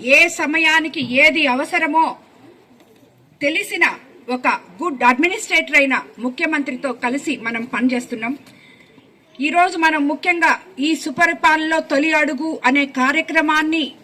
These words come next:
ఇంత గొప్పగా తలపెట్టుకుంటున్నాము అంటే కార్యకర్తలే దానికి ముఖ్య కారకులు. అదేవిధంగా మన ఉప్-, లోకేష్ బాబు గారు, విద్యాశాఖ మంత్రి గారు,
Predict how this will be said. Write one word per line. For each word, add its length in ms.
ఇంత 240
గొప్పగా 540
తలపెట్టుకుంటున్నాము 1200
అంటే 420
కార్యకర్తలే 760
దానికి 520
ముఖ్య 320
కారకులు. 680
అదేవిధంగా 720
మన 440
ఉప్-, 640
లోకేష్ 480
బాబు 220
గారు, 360
విద్యాశాఖ 560
మంత్రి 360
గారు, 280